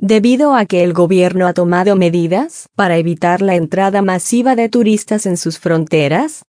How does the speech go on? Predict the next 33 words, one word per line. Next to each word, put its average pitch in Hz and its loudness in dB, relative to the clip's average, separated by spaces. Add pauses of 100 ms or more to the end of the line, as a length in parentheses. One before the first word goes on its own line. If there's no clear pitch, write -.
(120)
reduciendo 196 0
así 208 0
significativamente 208 0
las 220 0
emisiones 185 -2
de 170 0
gases 175 -2
de 170 0
efecto 190 -2
invernadero 170 0
y 190 0
permitiendo 208 0
la 220 2
preservación 196 0
de 214 2
los 208 0
sitios 202 -2
históricos 208 -2
naturales. 202 -2 (560)
Bután 202 0
es 190 -2
líder 196 0
mundial 185 0
en 208 2
muchas 208 -2
otras 208 -4
prácticas 180 -4
sostenibles 190 -2
fuera 185 0
del 185 2
ámbito 190 0
del 208 -2
turismo. 160 -2